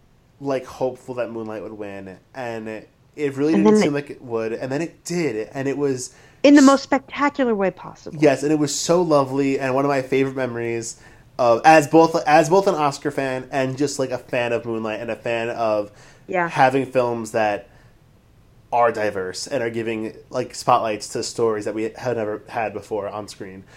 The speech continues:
Speaker 2: Yeah.
Speaker 1: Um, so that was really lovely. So I'm hoping, I'm like, "Come on, the, the same Oscar body that made Moonlight win cannot give it to Green Book, right?" And I'm
Speaker 2: Yeah, and,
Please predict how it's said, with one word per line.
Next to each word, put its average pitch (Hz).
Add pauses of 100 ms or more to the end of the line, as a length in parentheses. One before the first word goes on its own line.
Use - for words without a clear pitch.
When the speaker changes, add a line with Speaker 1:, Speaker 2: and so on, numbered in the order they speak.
(300)
Speaker 2:
Yeah. 123
Speaker 1:
Um, 98 (320)
so -
that 160
was 160
really 156
lovely. 113
So -
I'm 156
hoping, 156
I'm 139
like, 139
"Come 196
on, 151
the, 139
the 175
same 208
Oscar 170
body 120 (340)
that 143
made 131
Moonlight 135
win 117
cannot 135
give 120
it 110
to 107
Green 101
Book, 90
right?" 151 (120)
And 147
I'm 139
Speaker 2:
Yeah, 165
and, 220